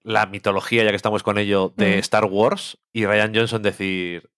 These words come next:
Speaker 1: bueno, y Disney por dejarle hacerlo,
Speaker 2: Sí.
Speaker 1: pero bueno, Rian Johnson decir, "Mira, yo soy fans de esto, pero vamos a hacer algo, vamos a hacer algo nuevo y vamos a seguir con este proceso de renovación y vamos a, ve, vamos a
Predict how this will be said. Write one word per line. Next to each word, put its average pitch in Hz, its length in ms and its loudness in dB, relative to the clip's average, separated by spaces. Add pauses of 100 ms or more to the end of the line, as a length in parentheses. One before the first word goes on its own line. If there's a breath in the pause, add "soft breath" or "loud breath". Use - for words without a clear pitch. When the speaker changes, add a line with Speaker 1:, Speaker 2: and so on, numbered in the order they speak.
Speaker 1:
bueno, 147 320 4
y 113 80 -6
Disney 135 300 2
por 120 140 0
dejarle 117 280 2
hacerlo, 151 380 0
Speaker 2:
Sí. 247 120 0
Speaker 1:
pero 117 140 0
bueno, 120 260 -2
Rian 107 180 0
Johnson 120 200 0
decir, 113 180 0
"Mira, 117 160 4
yo 123 380 2
soy 117 160 -2
fans 117 240 0
de 123 80 2
esto, 170 340 -2
pero 101 240 2
vamos 107 180 0
a - 40 -2
hacer 131 220 -2
algo, 117 600 -2
vamos 127 300 2
a 131 540 4
hacer 123 240 0
algo 113 200 2
nuevo 95 400 -2 (380 soft breath)
y 113 100 0
vamos 117 200 4
a 131 40 2
seguir 127 300 0
con 120 80 0
este 117 160 -2
proceso 117 340 0
de 120 140 4
renovación 135 1160 0 (140)
y 95 720 -2
vamos 107 400 2
a, 101 720 2 (120)
ve, 127 180 2
vamos 107 240 -2
a 120 180 -4